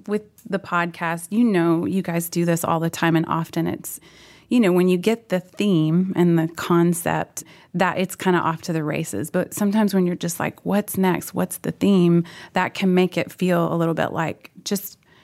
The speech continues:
you know, there's a weight that comes with just providing and, like, the content creating. And so I had been praying and just, you know, "Lord, what is the theme gonna be?"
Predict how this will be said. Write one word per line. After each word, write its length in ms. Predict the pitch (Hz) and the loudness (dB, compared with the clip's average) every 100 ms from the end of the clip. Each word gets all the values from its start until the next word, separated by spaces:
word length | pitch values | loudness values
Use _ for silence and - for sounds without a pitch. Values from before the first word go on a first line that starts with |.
| - | -2
you 60 | 254 | 0
know, 120 | 190 | 2
there's 180 | 185 175 | 2 2
a 100 | 170 | 2
weight 360 | 170 208 - | 2 0 -2
that 160 | 165 - | -6 -6
comes 400 | - 185 220 226 | -2 2 4 2
with 400 | 165 160 220 - | 0 0 -2 -4
just 340 | - 202 - - - | -2 -2 -4 -12 -6
providing 760 | - 185 170 170 190 190 196 175 | -2 0 0 -2 0 2 2 4
and, 260 | 175 160 | 2 2
like, 220 | 170 - - | 0 -4 -6
the 80 | |
content 500 | - - 180 - 160 | -4 2 2 2 -2
creating. 460 | - 175 170 180 180 | 0 0 2 4 4
And 160 | 170 170 | 4 2
so 260 | 165 165 - - - - - - _ - - | 0 -2 -4 -18 -20 -20 -20 -20 _ -12 -4
I 440 | 202 196 190 185 - | -2 0 -2 -4 -8
had 360 | - 208 180 180 - _ - | -6 -2 -2 -4 -12 _ -2
been 180 | 202 214 | 0 0
praying 520 | - 190 190 214 - | 2 2 2 0 2
and 160 | 196 | 2
just, 280 | 185 180 - - - - | 0 -4 -8 -18 -12 0
you 100 | 185 | 2
know, 100 | 170 | 4
"Lord, 260 | 180 190 | 2 0
what 160 | 190 202 | 0 0
is 80 | 202 | -2
the 80 | |
theme 280 | 208 196 202 | -2 2 4
gonna 160 | 190 180 | 4 4
be?" 500 | 175 185 180 175 | 4 4 4 2